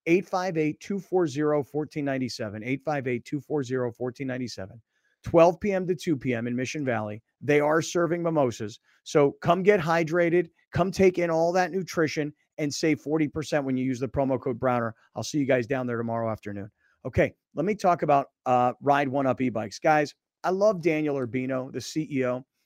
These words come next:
because I love a guy who is a listener to the show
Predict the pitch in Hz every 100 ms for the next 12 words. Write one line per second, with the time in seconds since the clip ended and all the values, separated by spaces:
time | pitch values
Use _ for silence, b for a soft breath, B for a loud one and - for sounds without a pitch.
0 | _ 170 175 170 170 175 202 - 147 143
1 | 143 143 123 135 127 127 131 143 160 143
2 | 135 127 - 131 135